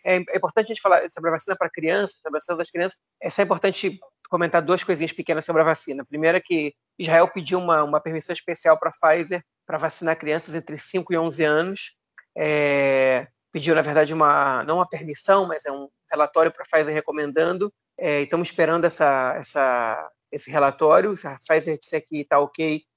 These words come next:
muito provavelmente vão começar a vacinar crianças entre cinco e onze anos, e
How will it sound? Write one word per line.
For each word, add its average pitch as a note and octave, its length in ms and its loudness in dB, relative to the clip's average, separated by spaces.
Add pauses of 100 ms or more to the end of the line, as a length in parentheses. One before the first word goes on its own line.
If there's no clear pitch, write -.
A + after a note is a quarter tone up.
muito E3 140 -6
provavelmente D#3+ 300 2
vão E3 80 -6
começar D#3 480 0
a D#3 80 -6
vacinar D3+ 320 -6
crianças D3+ 280 -6
entre - 160 -20
cinco - 340 -10
e C#3+ 40 -4
onze D3 300 -4
anos, F3 500 0
e B2+ 300 -6